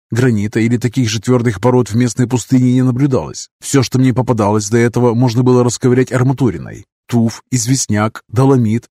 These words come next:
Не знаю, как эти камни правильно назывались. Но то, что они не намного прочнее обычной глины, в этом я был абсолютно уверен. Заинтересовавший меня обрыв от ранее виденных скал ни по фактуре, ни по оттенку не отличался.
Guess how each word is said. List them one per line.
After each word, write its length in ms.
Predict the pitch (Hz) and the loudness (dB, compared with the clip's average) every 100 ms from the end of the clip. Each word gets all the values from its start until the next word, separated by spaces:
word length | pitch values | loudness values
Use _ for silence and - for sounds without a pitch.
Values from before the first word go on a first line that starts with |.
| - | -2
Не 140 | 143 | 0
знаю, 320 | 143 104 113 113 | 0 -2 -2 -2
как 220 | 120 131 | -2 -2
эти 140 | 120 | -2
камни 300 | 117 131 113 | 0 0 0
правильно 420 | 113 135 110 110 | 2 2 2 0
назывались. 640 | 117 120 139 107 69 - - _ - | -2 0 0 -2 -6 -12 -14 _ -2
Но 180 | 135 127 | 0 2
то, 220 | - 143 | 2 2
что 200 | - 120 | 2 0
они 260 | 127 135 | 2 0
не 180 | 143 139 | 2 2
намного 500 | 135 131 131 143 120 | 2 2 2 2 2
прочнее 500 | 117 117 - 135 135 | -2 -4 0 0 2
обычной 440 | - 123 123 123 120 | 0 0 0 0 -2
глины, 500 | 98 120 147 - _ | 0 2 2 -2 _
в 140 | - 110 | -4 0
этом 240 | 110 117 | 0 0
я 180 | 117 120 | 0 2
был 180 | 117 127 | 0 -2
абсолютно 580 | 139 - 151 117 107 131 | -4 -2 0 0 0 -2
уверен. 480 | 139 113 87 67 - _ - | 0 0 -2 -12 -18 _ -8
Заинтересовавший 840 | 113 131 123 127 - 127 135 - | 0 0 2 0 2 0 0 0
меня 180 | 123 131 | 0 2
обрыв 320 | 120 104 104 - | 0 -2 -4 -4
от 180 | 120 - | -2 2
ранее 280 | 131 123 | 2 4
виденных 400 | 117 127 123 123 | 2 2 2 0
скал 380 | - - 107 113 | -2 -2 0 0
ни 160 | 117 139 | 0 0
по 140 | 143 | 0
фактуре, 580 | - 127 - 110 107 113 | -2 -6 -2 0 0 0
ни 140 | 123 139 | 0 0
по 180 | 143 | 2
оттенку 500 | 131 110 101 113 - | 0 0 -4 -2 0
не 120 | 123 127 | 0 0
отличался. 800 | 123 143 139 107 76 - - | 0 -2 0 -4 -4 -12 -14